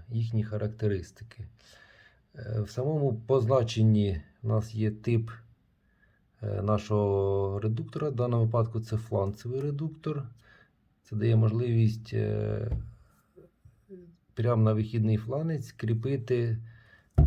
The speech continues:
ось оцей, е, кріпити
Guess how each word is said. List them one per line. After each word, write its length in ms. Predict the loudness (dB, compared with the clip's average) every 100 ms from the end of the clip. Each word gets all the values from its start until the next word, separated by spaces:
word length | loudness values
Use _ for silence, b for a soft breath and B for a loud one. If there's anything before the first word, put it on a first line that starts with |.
| 4 -2
ось 280 | -4 -4 -4
оцей, 560 | -8 -4 0 2 0 -2
е, 120 | -4
кріпити 1080 | -2 -4 -2 -4 -2 2 6 6 4 0